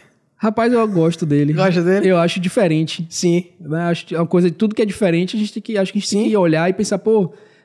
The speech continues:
Speaker 1: porque às vezes quando todo mundo faz igual, parece que aquele é o único jeito certo de fazer aquela coisa.
Speaker 2: Exatamente. Até
Speaker 1: Então,
Speaker 2: que alguém faça diferente,
Speaker 1: até
Speaker 2: né?
Speaker 1: que alguém faça diferente.
Speaker 2: É.
Speaker 1: Entendeu?
Speaker 2: Ele tá construindo um túnel. Ele começou a construir um túnel lá na Califórnia, lá em Los Angeles. Pra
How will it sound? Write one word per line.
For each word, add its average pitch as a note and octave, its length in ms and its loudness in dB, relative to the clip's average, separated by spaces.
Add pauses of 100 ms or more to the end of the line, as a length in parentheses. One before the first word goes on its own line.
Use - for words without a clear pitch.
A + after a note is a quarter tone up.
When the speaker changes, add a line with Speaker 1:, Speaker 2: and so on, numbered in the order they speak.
Speaker 1:
porque A3 520 -2
às E3 140 0
vezes F#3+ 160 2
quando A3+ 240 0
todo A#3+ 300 0
mundo G#3 200 2
faz F3 200 0
igual, D#3+ 420 0
parece E3+ 420 -4
que - 120 -4
aquele F#3+ 200 0
é G3 60 2
o - 40 4
único C4 340 2
jeito A3+ 200 0
certo G#3+ 280 0
de G#3+ 80 -6
fazer G3 220 0
aquela G#3+ 220 -4
coisa. D#3 240 2
Speaker 2:
Exatamente. D3+ 760 -4
Até E3+ 100 -6
Speaker 1:
Então, E3 120 -2
Speaker 2:
que A#3 60 2
alguém E3 220 -4
faça F3 220 -8
diferente, E3 400 -8
Speaker 1:
até C3 120 -6
Speaker 2:
né? C#3+ 60 -6
Speaker 1:
que D#3+ 80 -8
alguém D3 160 -8
faça E3+ 240 -12
diferente. D3 560 -14 (180)
Speaker 2:
É. D3 180 -12
Speaker 1:
Entendeu? D3+ 240 -6 (180)
Speaker 2:
Ele F#3 160 -4
tá - 100 -2
construindo D4 400 -4
um F#4 80 0
túnel. G#3+ 540 0 (320)
Ele E3 100 -6
começou G3+ 280 -2
a - 20 -2
construir G#3 280 -2
um F#3+ 40 0
túnel G3 240 0
lá G3+ 80 -2
na A3+ 100 -4
Califórnia, G#3 460 -2
lá F#3 100 0
em G3+ 60 -6
Los A3 240 -2
Angeles. D#3+ 440 -4 (640)
Pra F3 580 -2